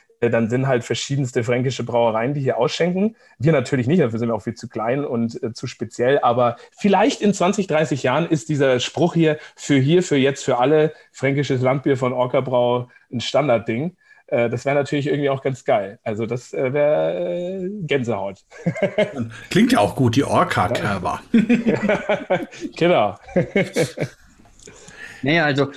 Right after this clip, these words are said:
Speaker 3: auf jeden Fall, äh, du bist ja aber eigentlich Oberbayer, ne? Oder? Also, ähm, und dann doch in Franken, oder? Du kommst doch vom Starnberger See, oder ist es falsch?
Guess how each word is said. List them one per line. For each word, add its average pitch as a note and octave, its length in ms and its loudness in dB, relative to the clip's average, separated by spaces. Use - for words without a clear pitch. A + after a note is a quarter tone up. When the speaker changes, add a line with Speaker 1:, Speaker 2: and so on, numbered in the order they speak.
Speaker 3:
auf B2+ 200 -4
jeden E3 200 2
Fall, C#3+ 400 0
äh, B2 100 0
du A#2+ 140 0
bist A3+ 240 0
ja D3+ 140 2
aber A2+ 260 -2
eigentlich F#3+ 460 0
Oberbayer, D3 800 0
ne? G3 240 2
Oder? F#3+ 340 2
Also, A#2+ 340 0
ähm, A#2 380 2
und A2+ 260 -2
dann C3 140 0
doch - 160 -2
in F#3+ 120 2
Franken, E2+ 520 -2
oder? E3 180 0
Du D#3 60 -2
kommst E3 280 -2
doch G#3 80 -2
vom F#3+ 160 -2
Starnberger F#3+ 520 0
See, C#3 260 -2
oder A2+ 220 0
ist - 160 -4
es A2 80 -6
falsch? D2 520 -4